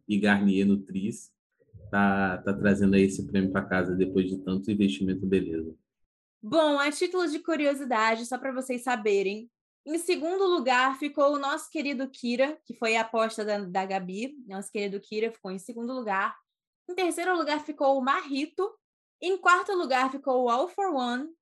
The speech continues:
Speaker 2: E em quinto lugar ficou o King Bradley. Acho um desrespeito enorme com os idosos. Infelizmente, ele realmente, ele tinha muito potencial, mas ele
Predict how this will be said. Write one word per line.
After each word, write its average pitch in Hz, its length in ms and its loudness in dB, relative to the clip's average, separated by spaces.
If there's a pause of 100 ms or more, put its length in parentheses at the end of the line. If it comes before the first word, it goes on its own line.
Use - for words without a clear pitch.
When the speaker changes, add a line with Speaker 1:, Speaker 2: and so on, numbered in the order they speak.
(300)
Speaker 2:
E 349 240 0 (120)
em 427 220 -4
quinto 466 440 -2
lugar 285 460 2
ficou 320 300 -2
o 294 60 -10
King 294 280 -2
Bradley. 214 560 0
Acho 262 420 2
um 254 60 -6
desrespeito 240 1080 -2
enorme 262 600 2
com 240 240 -6
os 226 120 -4
idosos. 196 760 -4 (400)
Infelizmente, 220 840 -2
ele 220 180 4
realmente, 233 380 -2
ele 208 80 -10
tinha 233 160 -6
muito 240 180 -6
potencial, 214 640 -2
mas 226 160 -6
ele 220 260 0